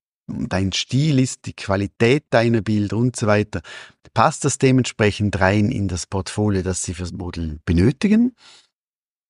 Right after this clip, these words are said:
Du kannst natürlich Leute auf der Straße anfragen, wenn dich jemand, äh, sehr, sehr interessiert. Du kannst theoretisch einen Post machen auf Instagram, du kannst eine Werbeanzeige machen, du kannst, also es gibt, äh, du kannst auf model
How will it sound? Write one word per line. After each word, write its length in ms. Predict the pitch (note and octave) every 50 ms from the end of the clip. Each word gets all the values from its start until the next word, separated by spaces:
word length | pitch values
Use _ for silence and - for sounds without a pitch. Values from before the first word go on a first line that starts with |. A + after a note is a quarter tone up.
| _ _ _
Du 80 | - -
kannst 180 | C#3 C#3 B2+
natürlich 380 | A2+ - B2 A#2+ G#2 G2+ E2 F#2
Leute 380 | G2 G#2 G#2 A2 A2 _ - G2
auf 100 | - -
der 100 | - E2
Straße 600 | - - - E2 D#2 - - D3+ - - E3 D3
anfragen, 580 | D#3+ G3 F#3 - F3 D#3+ D3+ D#3 - - D3+
wenn 140 | C#3+ C#3+ C#3
dich 100 | C3+ C3+
jemand, 440 | C3+ C3+ C3+ C#3 C3+ C3+ B2 - -
äh, 240 | A#2+ A#2 A#2+ A#2+ A#2
sehr, 260 | A2 - - B2 B2
sehr 120 | A#2 A#2+ A#2+
interessiert. 800 | A#2+ A#2+ A#2+ - A#2+ - - - B2 A#2+ B2 B2 A#2+ B2 - - - - - - - - - - - _ _ _
Du 120 | - G2+
kannst 640 | - - F2+ F2 F2 F2 F2 - - - _ - - _ _ _ _ _ _ _ _ _ _
theoretisch 460 | - - F2 F#2 F#2 - - - -
einen 120 | - F2+ -
Post 400 | _ - C3 D#3 G3+ G#3 - -
machen 280 | - E3+ D#3 C#3+ B2+
auf 100 | A2 -
Instagram, 720 | - - D3+ F3+ F3+ - - E3 D3 D3 D3 C#3+ C#3+ C#3+ C#3
du 80 | A#2+
kannst 340 | - - G2 F2+ - - _
eine 100 | F#2 F2+
Werbeanzeige 840 | B2+ C#3+ - C#3+ D#3 D#3 D#3 C3 C#3 - - B2+ B2 C3+ C#3 C3 C3+
machen, 320 | B2+ B2 A#2 A#2 B2 B2+ A#2
du 120 | G#2+ G2+
kannst, 360 | - - A2 G#2 G2 - -
also 160 | - F#2+ F2+ F#2
es 120 | - -
gibt, 340 | - A#2 A2+ - _ _ -
äh, 220 | - - - - -
du 120 | _ - -
kannst 320 | - A2 G#2 G2+ - -
auf 100 | G2+ -
model 320 | G2+ A2 C3 D#3 D#3 D#3